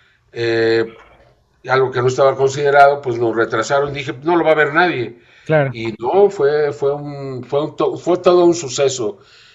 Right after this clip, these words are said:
Speaker 1: Y eso empezó a, a, no voy a decir, todos dicen, "Cambió su vida". No, mi vida no ha cambiado.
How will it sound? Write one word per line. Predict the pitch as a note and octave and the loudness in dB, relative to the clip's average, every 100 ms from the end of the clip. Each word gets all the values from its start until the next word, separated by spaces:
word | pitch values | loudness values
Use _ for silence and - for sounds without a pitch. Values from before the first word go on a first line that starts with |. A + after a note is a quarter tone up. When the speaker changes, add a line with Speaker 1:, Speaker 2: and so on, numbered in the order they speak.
| _ _ | _ _
Speaker 1:
Y | B2 F3+ | 6 6
eso | G3+ G#3 | 8 4
empezó | G3 D#3 C3+ E3 F3+ G#3 F#3 - | 2 0 0 2 4 4 2 -4
a, | C3+ C#3 C#3 C#3+ D3 | 0 2 2 0 -2
a, | C3+ | -2
no | G3+ G3+ A3 C4+ | -8 -6 -4 -2
voy | C#4+ | 2
a | B3 | 2
decir, | G3+ G#3+ F#3+ D3 | 2 0 -4 -8
todos | B3 A#3 | -10 -10
dicen, | A#3 - F#3 - - | -4 0 0 -2 -4
"Cambió | F3 F3 F3+ G3+ | 2 2 4 2
su | F#3+ D#3+ | 2 -2
vida". | D3+ D#3+ | -2 -2
No, | G#3 A#3 A3 - F#3+ | -2 -4 -6 -10 -12
mi | G3 | -10
vida | A#3 D4 | -6 -4
no | G#3 | -4
ha | - | -4
cambiado. | A2+ G#2 G2+ G2 - - | -6 -4 -2 -2 -4 -16